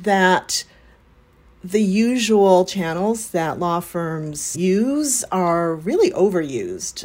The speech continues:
I think in, a, in, in large part, the way podcasts are run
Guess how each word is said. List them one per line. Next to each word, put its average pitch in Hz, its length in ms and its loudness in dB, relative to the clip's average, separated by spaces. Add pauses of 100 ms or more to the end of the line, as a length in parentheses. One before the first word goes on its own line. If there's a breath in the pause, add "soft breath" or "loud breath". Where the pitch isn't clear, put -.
I 196 80 4
think 226 240 0
in, 202 60 4
a, 185 180 4
in, 170 300 -2
in 175 180 -4
large 202 360 0
part, 151 560 0
the 180 60 -2
way 175 140 2
podcasts 170 720 -6
are 151 160 -2
run 170 480 -2